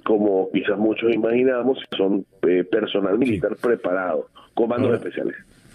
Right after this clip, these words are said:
Speaker 2: ahora bien, comandos especiales, eh,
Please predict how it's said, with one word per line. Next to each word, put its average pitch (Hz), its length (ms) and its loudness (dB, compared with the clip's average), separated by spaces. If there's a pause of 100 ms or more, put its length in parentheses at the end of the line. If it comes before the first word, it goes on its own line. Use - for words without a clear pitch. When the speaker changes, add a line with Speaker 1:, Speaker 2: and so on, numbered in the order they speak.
(240)
Speaker 2:
ahora 110 260 2
bien, 92 240 -2 (480)
comandos 107 600 2
especiales, 101 880 0 (580)
eh, 85 600 2